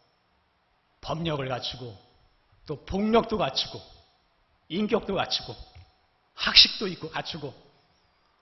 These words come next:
원력도 있고 중생교화력도 있고 자비심과 원력을 갖춘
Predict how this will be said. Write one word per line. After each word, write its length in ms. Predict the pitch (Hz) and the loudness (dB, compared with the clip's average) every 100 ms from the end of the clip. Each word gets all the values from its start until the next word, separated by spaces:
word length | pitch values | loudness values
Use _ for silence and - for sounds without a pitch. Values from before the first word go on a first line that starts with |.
| _ | _
원력도 560 | 107 233 226 220 - 233 | 2 10 12 12 8 -2
있고 460 | 180 180 139 - - - _ _ _ _ _ _ _ _ _ _ _ _ _ | -2 -4 -4 -8 -20 -20 _ _ _ _ _ _ _ _ _ _ _ _ _
중생교화력도 1000 | - 208 196 233 214 202 247 226 202 - | -4 2 4 4 4 10 12 12 8 2
있고 400 | 170 - 165 127 - - - _ _ _ _ _ | -2 -4 -6 -8 -16 -20 -20 _ _ _ _ _
자비심과 1080 | - 151 202 208 208 185 170 - - - - | 0 2 4 2 2 4 4 4 -6 -14 -6
원력을 420 | 147 214 233 220 190 | 2 10 10 10 8
갖춘 380 | 180 - 165 | 4 2 -4